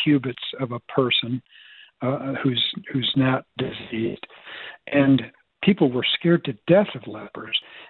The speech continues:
Imagine how this guy, you know, as he says, his sister was at the wedding, so he knows. He comes with faith, believing that Jesus can heal him.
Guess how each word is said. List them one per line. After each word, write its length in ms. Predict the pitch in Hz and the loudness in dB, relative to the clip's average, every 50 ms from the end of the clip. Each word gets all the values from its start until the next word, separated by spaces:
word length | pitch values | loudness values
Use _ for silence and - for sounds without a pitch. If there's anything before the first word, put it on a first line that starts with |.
| _ _ - | _ _ 2
Imagine 480 | 151 156 151 - - 190 196 170 151 | 4 4 4 4 2 2 2 2 4
how 460 | 117 151 151 143 143 139 135 - - - _ _ - | 4 4 4 6 4 4 2 0 -4 -14 _ _ -4
this 140 | 143 165 170 - - - | -2 -2 -2 -2 -2 0
guy, 300 | - 143 139 135 135 135 - | 2 4 4 4 4 2 0
you 280 | - 156 151 - - 139 | -4 -10 -12 -8 -4 -2
know, 80 | 139 | 0
as 140 | 135 135 131 - | 2 0 0 0
he 100 | 147 127 - - | -2 -4 0 2
says, 260 | 156 139 127 120 113 - | 2 2 2 0 -4 -6
his 140 | - 127 120 - - | -8 -8 -8 -2 0
sister 300 | 147 139 - - - 135 | 0 0 0 0 -2 -2
was 160 | 131 127 131 | -2 -2 -2
at 80 | 117 - | -4 -6
the 100 | 113 113 | -2 2
wedding, 300 | 135 147 143 139 135 - - | 2 4 4 4 2 0 -4
so 80 | 117 117 | -8 -8
he 120 | - 139 123 | -6 -4 0
knows. 480 | 131 143 151 139 - - - - - - _ _ _ _ _ _ _ _ | 2 4 4 2 0 -2 -4 -4 -4 -4 _ _ _ _ _ _ _ _
He 160 | - 196 196 | 2 2 2
comes 400 | - - - 185 185 180 147 135 | 2 0 2 6 6 6 6 4
with 160 | 139 139 - - - - - - | 2 0 0 -2 -8 -12 -2 2
faith, 260 | 151 143 135 131 131 - - | 2 2 2 0 -4 -6 -4
believing 500 | 135 135 131 131 135 139 139 139 127 127 | -2 0 2 4 4 4 6 4 2 2
that 140 | 131 143 120 | 0 -2 -2
Jesus 420 | 110 123 131 135 139 127 139 151 - - - | -2 0 2 2 0 0 -2 -4 -6 -6 0
can 120 | - 165 170 | 2 4 4
heal 380 | 147 - 160 156 160 160 147 | 4 4 4 4 4 2 0
him. 420 | 123 117 123 120 110 107 110 117 | -4 -6 -6 -6 -6 -6 -8 -10